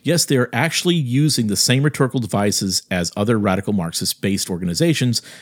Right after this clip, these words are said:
that you may be familiar with. And in this workshop, you will learn that tourism Diversity Matters is a collaborative leader of diversity, equity, and inclusion initiatives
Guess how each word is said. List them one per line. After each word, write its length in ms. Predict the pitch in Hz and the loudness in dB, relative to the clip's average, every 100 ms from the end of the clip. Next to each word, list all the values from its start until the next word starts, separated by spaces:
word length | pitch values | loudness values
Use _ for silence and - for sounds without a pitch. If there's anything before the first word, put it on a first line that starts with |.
| - | -6
that 140 | 143 | -2
you 60 | 151 | 2
may 180 | 127 98 | 2 2
be 120 | 95 | 0
familiar 360 | - 123 151 101 | 0 2 2 0
with. 320 | 60 - - _ _ _ _ _ _ _ _ | -4 -10 -16 _ _ _ _ _ _ _ _
And 160 | - 131 | 0 2
in 140 | 127 | 4
this 200 | 120 208 | 2 2
workshop, 480 | 135 110 - 90 90 | 0 -2 0 0 2
you 80 | 101 | 0
will 160 | 87 92 | 0 2
learn 220 | 131 113 | 2 2
that 320 | 82 82 - _ _ _ _ _ _ | 0 -4 -6 _ _ _ _ _ _
tourism 500 | - 214 226 208 208 | -2 2 2 2 2
Diversity 540 | 151 127 131 - 131 | 2 2 0 2 2
Matters 440 | 104 104 82 80 82 | 2 2 -2 -4 -4
is 120 | 92 | -4
a 60 | 92 | -4
collaborative 560 | 95 92 120 127 107 | -4 -2 -2 -2 0
leader 260 | 104 80 82 | -2 0 -2
of 100 | - | -4
diversity, 680 | 78 - 127 - 127 120 - | -6 0 2 2 0 0 -2
equity, 480 | 95 - 101 98 - | -4 -2 0 0 -2
and 100 | 92 | -4
inclusion 640 | 92 82 - 131 117 95 | -2 -4 0 2 2 2
initiatives 560 | 92 107 - 85 69 - | 2 2 -2 -4 -4 -6